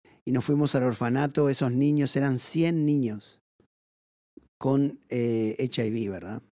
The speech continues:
Sus padres lo, lo habían dejado. Entonces me rompió el corazón. Después caminé por toda la ciudad, prediqué por varios, por, por, por varios pueblos así,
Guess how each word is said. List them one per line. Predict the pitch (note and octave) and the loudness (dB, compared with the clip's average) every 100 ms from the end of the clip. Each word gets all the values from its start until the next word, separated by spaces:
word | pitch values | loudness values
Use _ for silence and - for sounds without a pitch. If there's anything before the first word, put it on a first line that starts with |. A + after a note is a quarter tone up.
| - | -20
Sus | - G#2+ | -10 -8
padres | - C3 C#3 C#3 | -2 0 0 0
lo, | C3 A2+ A2 - | -2 -2 -4 -6
lo | A#2 A2+ | -4 0
habían | A#2+ C3 | 0 0
dejado. | A#2+ - B2+ D3 F3 F3+ _ _ _ _ - - - - | -2 -6 -6 -2 -4 -6 _ _ _ _ -20 -20 -20 -14
Entonces | - A#2 C#3 F#3+ | -8 -4 0 2
me | D3+ | 2
rompió | A#2 A#2+ C3+ | 0 0 0
el | D3+ | 2
corazón. | B2 G#2 C3+ A#2 A2+ | 0 -2 -4 -2 -2
Después | A2+ D3+ C#3+ | -4 -2 0
caminé | C#3+ C3+ C3+ C3+ | 2 2 2 0
por | B2+ A2+ | -2 0
toda | C3 | 2
la | C3 | 2
ciudad, | A#2+ B2 A#2+ B2+ | 0 -2 0 0
prediqué | A#2+ A2+ B2+ | -2 -4 -4
por | B2 B2 | -2 -2
varios, | A#2+ C3 B2+ A#2 A#2 | 0 0 0 0 -6
por, | A2 G#2+ G#2+ | -6 -6 -6
por, | A2 A2 A#2+ - | -4 -4 -8 -6
por | A#2+ | -2
varios | A#2 C3 B2+ | 0 0 -2
pueblos | - D3 D3 C#3+ C3+ - | 0 4 6 6 4 0
así, | - D#3+ E3+ | -4 -2 -2